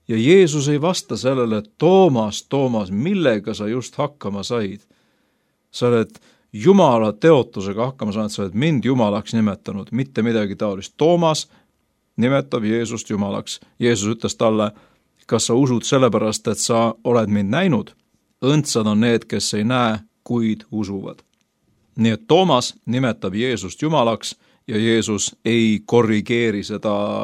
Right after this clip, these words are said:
väidetavat Jumala pilget mitte poole sõnagagi. Nii et me näeme Jeesuse jumalikkust kohe päris selgelt siin nendes salmides.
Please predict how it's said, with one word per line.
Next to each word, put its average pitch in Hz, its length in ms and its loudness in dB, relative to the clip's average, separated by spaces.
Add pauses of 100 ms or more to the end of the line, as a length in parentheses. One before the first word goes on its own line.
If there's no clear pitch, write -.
(340)
väidetavat 104 760 -6
Jumala 110 340 -2
pilget 101 500 -6
mitte 101 560 -4
poole 104 300 -2
sõnagagi. 98 560 -10 (800)
Nii - 80 -10
et 107 80 -12
me 117 100 -2
näeme 139 420 4
Jeesuse 120 480 -2
jumalikkust 110 880 -2 (200)
kohe 110 240 0
päris 110 520 -2 (100)
selgelt 107 580 -4
siin 98 520 -4 (200)
nendes 107 420 -2
salmides. 107 580 -6